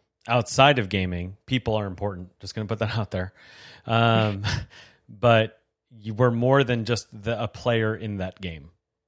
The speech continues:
Um, and we will always bring all of the other baggage with us, which also means for a convention, just need to bring this up, that when it's day three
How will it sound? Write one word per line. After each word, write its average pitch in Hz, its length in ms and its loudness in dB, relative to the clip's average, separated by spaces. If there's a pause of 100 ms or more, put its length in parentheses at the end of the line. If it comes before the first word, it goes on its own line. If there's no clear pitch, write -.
(280)
Um, 101 460 -2
and 107 300 -4
we 107 160 -2
will 110 160 0
always 120 380 2
bring 107 240 -2
all 127 300 4
of 123 100 -2
the 117 140 2
other 110 180 2
baggage 98 400 -2
with 98 200 -4
us, 95 260 -14 (320)
which 110 140 -2
also 131 260 6
means 135 260 2
for 131 140 0
a 127 40 0
convention, 110 640 -2
just 92 180 -6
need 101 100 -2
to 104 60 -10
bring 113 180 -4
this 120 160 -4
up, 95 300 2 (540)
that 98 340 0 (220)
when 104 240 -6
it's 113 200 0
day 117 220 4
three 107 480 -2